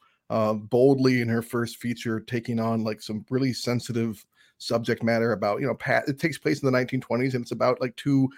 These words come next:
black women that one of them kinda could pass for white and the other one is passing for white, and, like, the conflict of that in your personal life and in your relationships and the effects that that would have. And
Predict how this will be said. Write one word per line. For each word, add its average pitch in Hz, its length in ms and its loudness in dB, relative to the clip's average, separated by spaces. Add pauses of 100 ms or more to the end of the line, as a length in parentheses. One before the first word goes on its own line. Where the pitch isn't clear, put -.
(300)
black 131 280 2
women 127 260 4
that 120 220 0 (400)
one 131 140 4
of 123 80 4
them 127 120 4
kinda 135 320 2
could 131 240 4
pass 127 400 2
for - 160 -2
white 123 260 4
and 117 80 -2
the 120 60 0
other 123 140 0
one 117 220 0
is 123 240 2
passing 110 440 -2
for 117 140 -4
white, 110 360 0
and, 113 100 -4
like, 113 140 -4
the 113 60 -8
conflict 120 680 -2 (520)
of 110 200 0
that 113 440 2 (120)
in 117 160 0
your 107 340 -2 (200)
personal 113 460 -2
life 113 360 0
and 107 80 -4
in 107 60 -4
your 107 100 -4
relationships 110 760 -4
and 110 140 -4
the 107 100 -2
effects 107 340 -4
that 104 120 -8
that 107 100 -2
would 104 120 -4
have. 110 240 -2
And - 160 -6